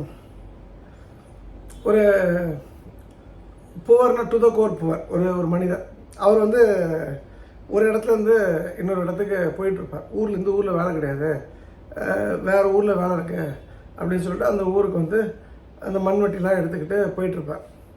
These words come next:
அப்போ போகும்போதே அந்த ஐயனார் கோயில் வரும். அது, அப்போ அந்த ஐயனார்கிட்ட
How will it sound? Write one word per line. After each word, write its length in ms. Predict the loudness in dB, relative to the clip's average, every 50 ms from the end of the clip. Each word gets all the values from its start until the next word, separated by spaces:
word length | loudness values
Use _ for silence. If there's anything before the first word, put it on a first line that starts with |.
| -20 -20 -20 -20 -20 -20 -20 -20 -20 -20 -20 -20 -16
அப்போ 180 | -12 -10 -8 -6
போகும்போதே 760 | -2 2 4 6 6 6 6 6 6 8 8 8 6 6 2 0 -2 -4 -4 -6 -8 -8 -10 -12 -14 -16 -20 -20 -20 -20 -20 -20 -20 -20 -20 -20 -20 -20 -20 -20 -20 -20 -20 -20 -20 -20 -20 -20 -20 -20 -20 -20 -20 -20 -20 -20 -20 -18 -12 -8
அந்த 180 | -6 -4 -2
ஐயனார் 560 | -2 -2 -2 0 0 0 0 0 0 0 0
கோயில் 260 | 2 2 2 2 2 0
வரும். 200 | -2 -4 -6 -10 -14 -20 -20 -20 -20 -20 -20 -20 -20 -20 -20 -20 -20 -20 -20 -20 -20 -20 -20 -18 -14 -6
அது, 360 | -2 -2 0 0 0 0 0 0
அப்போ 220 | 0 2 2 2
அந்த 80 | 2 2
ஐயனார்கிட்ட 560 | 2 2 2 2 4 2 2 0 0 -2 -4